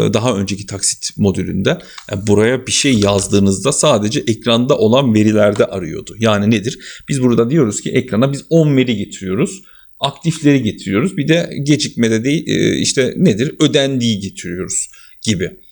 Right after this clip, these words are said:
E, biz burada arama yaptığımızda sadece o alanlarda yapıyordu. Artık bütün veri tabanında yapıyor. Buradaki, e, filtreleri görmezden geliyor. Kursoft versiyon altı taksit ve ödeme planı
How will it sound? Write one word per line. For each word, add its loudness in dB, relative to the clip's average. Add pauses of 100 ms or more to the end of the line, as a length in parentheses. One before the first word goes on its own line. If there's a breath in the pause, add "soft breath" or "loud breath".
(340 loud breath)
E, -4
biz 2
burada 2
arama 2
yaptığımızda 2
sadece 0
o 6
alanlarda 4
yapıyordu. 0
Artık -4
bütün -2
veri 0
tabanında -2
yapıyor. 0
Buradaki, 0 (420 loud breath)
e, 2 (920)
filtreleri 0 (100)
görmezden -2
geliyor. -10 (640 loud breath)
Kursoft 0
versiyon 2
altı 0
taksit -2
ve -12
ödeme 0
planı -2